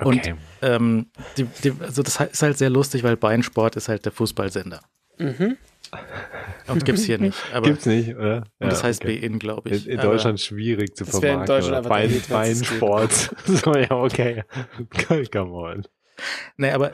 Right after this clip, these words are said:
Speaker 1: ich, ich, was ich eigentlich sagen
Speaker 2: Hm.
Speaker 1: wollte, <laughs> bevor ich abgelenkt wurde,
Speaker 2: Hm.
Speaker 1: ist also, dass das Kanal Plus Angebot erscheint mir jetzt relativ übersichtlich und leicht
Speaker 2: Ja.
Speaker 1: zu verstehen und auch nicht so teuer. Also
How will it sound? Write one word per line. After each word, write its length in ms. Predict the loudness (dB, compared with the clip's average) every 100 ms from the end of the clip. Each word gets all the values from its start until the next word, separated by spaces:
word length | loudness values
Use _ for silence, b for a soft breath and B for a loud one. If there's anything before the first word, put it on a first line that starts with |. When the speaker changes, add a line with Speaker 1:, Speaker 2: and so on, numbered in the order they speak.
| -4
Speaker 1:
ich, 240 | -6 -6
ich, 140 | -12 -6
was 160 | -2 -2
ich 160 | 0
eigentlich 340 | 0 2 0 0
sagen 260 | 0 2 4
Speaker 2:
Hm. 40 |
Speaker 1:
wollte, 320 | 4 4 4
<laughs> 140 | 2 2
bevor 260 | 2 2
ich 80 | 4
abgelenkt 640 | 2 2 2 2 4 4 4
wurde, 300 | 4 2 -2 B B
Speaker 2:
Hm. 320 | 0 0 0 -4 -8 B B B
Speaker 1:
ist 180 | -2 2
also, 240 | 2 4 4
dass 280 | 2 -2 -8 -14 -12 -8
das 160 | -6
Kanal 280 | 0 2 2
Plus 280 | 2 0 0
Angebot 580 | 0 0 2 2 2 -2 -8
erscheint 420 | -6 0 2 2
mir 100 | 4
jetzt 220 | 2 0
relativ 520 | 0 0 0 -6 -10 -10
übersichtlich 680 | 0 2 2 0 -8 -10 -10
und 140 | -8 0
leicht 180 | 2 2
Speaker 2:
Ja. 20 |
Speaker 1:
zu 80 | 0
verstehen 480 | -2 0 2 4 2
und 140 | 0
auch 100 | -2
nicht 140 | -2
so 100 | -4
teuer. 460 | -4 2 4 2 2
Also 220 | 0 -2